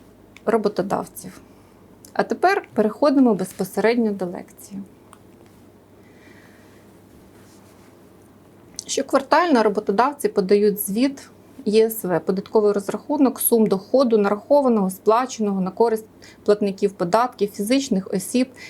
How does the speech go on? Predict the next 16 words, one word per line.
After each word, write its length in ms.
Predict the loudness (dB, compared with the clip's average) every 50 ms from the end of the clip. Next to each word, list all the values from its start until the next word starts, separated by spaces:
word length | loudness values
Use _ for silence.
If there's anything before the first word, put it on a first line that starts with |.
| -20 -8 -6
і 80 | -6
сум 260 | -4 0 0 0 0 0
утриманого 580 | -2 -2 0 2 2 4 4 4 2 2 0 0
з 60 | 2
них 180 | 2 2 2 0
податку, 560 | -2 -2 0 0 0 -2 -4 -6 -10 -14 -14 -14 -18 -20 -8 -4
а 80 | -4 -2
також 420 | -2 -2 0 2 2 2 2 0
сум 280 | -2 0 2 2 4 4
нарахованого 720 | 4 2 2 0 0 0 2 2 4 2 2 2 0 0 -2
єдиного 560 | 0 0 0 2 2 2 2 0 0 -2 -2
внеску. 540 | -2 -2 -4 -4 -6 -8 -12 -14 -14 -14 -14 -16 -20 -20 -20 -12 -4
Ви 100 | -2 -2
подаєте 500 | 0 2 2 2 2 2 2 0 0 0
додаток 520 | 0 0 0 2 0 0 0 -2 -4 -4 -2
один, 440 | -2 0 2 2 2 2 0 -2 -6